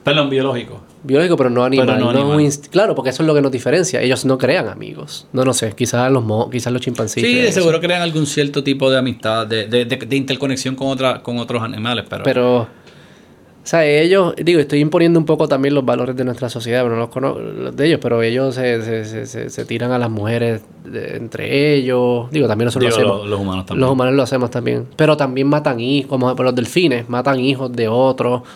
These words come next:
Speaker 2: para poder preñar a la, a la, o sea, como que es dis-, eh, los vínculos,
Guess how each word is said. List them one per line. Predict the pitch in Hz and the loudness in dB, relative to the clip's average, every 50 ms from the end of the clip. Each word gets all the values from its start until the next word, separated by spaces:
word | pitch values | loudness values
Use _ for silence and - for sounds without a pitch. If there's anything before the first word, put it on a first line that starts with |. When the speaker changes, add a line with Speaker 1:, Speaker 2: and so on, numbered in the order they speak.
| - - - | -20 -10 -4
Speaker 2:
para | - 131 120 120 113 | -2 0 0 0 0
poder | 117 113 110 113 113 123 120 | 0 0 0 0 0 -2 -2
preñar | 123 - 127 123 113 110 113 113 | -2 -2 -2 0 0 0 0 0
a | 113 | 0
la, | 110 110 107 110 113 113 117 - 95 110 | 0 0 0 0 -2 -2 -2 -2 0 0
a | |
la, | 113 - - 147 | 0 -2 -2 0
o | |
sea, | 143 160 165 | 0 2 2
como | 165 165 160 | 2 0 0
que | 156 160 156 | 0 0 -2
es | 156 | -2
dis-, | 160 - 151 - - _ - | -2 -6 -8 -8 -12 _ -6
eh, | - 143 156 170 165 160 151 139 - - - - - - - - - - - - - - - | -2 0 2 2 2 0 -2 -4 -6 -8 -16 -20 -20 -20 -20 -20 -20 -20 -20 -20 -20 -14 -2
los | - 151 151 147 139 139 | 2 2 2 2 2 2
vínculos, | 175 196 196 208 214 - 185 175 165 165 160 143 147 - - - | 0 2 2 -2 -4 -4 -2 -2 0 -2 -2 -2 -4 -8 -10 -10